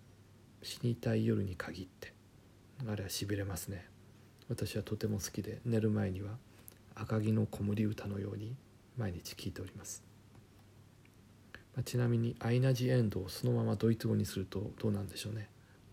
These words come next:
アイナ・ダス・エンデぐらいですかね。アイナ・ダス・エンデ。うん。いいですね。まあ、ドイツ語の複母音、他にもあと少しだけありますけども、それはまた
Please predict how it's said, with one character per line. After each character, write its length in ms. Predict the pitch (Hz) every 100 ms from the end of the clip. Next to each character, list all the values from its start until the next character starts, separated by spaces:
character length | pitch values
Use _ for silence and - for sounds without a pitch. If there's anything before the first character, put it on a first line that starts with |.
| -
ア 160 | 120
イ 80 | 127
ナ・ 260 | 107 87 85 -
ダ 160 | 110 110
ス・ 120 | -
エ 100 | -
ン 120 | 104 98
デ 200 | - - -
ぐ 80 |
ら 100 | 101
い 40 | -
で 80 | -
す 80 |
か 80 | -
ね。 100 | 104 - - - - - -
ア 120 | - 131
イ 60 |
ナ・ 120 | 139
ダ 160 | 131 120
ス・ 120 | -
エ 80 | -
ン 100 | 92
デ。 80 | 98 - - - - -
う 20 |
ん。 80 | 101 - - - - - - - - -
い 80 | 110
い 40 |
で 40 |
す 120 | - -
ね。 100 | - - - - - - - - - - - - - - - - - - - -
ま 80 | -
あ、 20 |
ド 140 | 131 160
イ 80 | 170
ツ 100 | 180
語 80 |
の 80 | 170
複 220 | 165 -
母 80 | 143
音、 100 | 139
他 300 | 85 123 135
に 100 | 131
も 120 | 101
あ 60 | 104
と 120 | 107
少 200 | 101 -
し 120 | 117
だ 100 | 120
け 120 | 113 117
あ 40 |
り 100 | 110
ま 120 | 113
す 100 | 110
け 80 | -
ど 100 | 90
も、 200 | 110 151 -
そ 140 | -
れ 60 | 110
は 60 | 101
ま 140 | 101
た 220 | - 113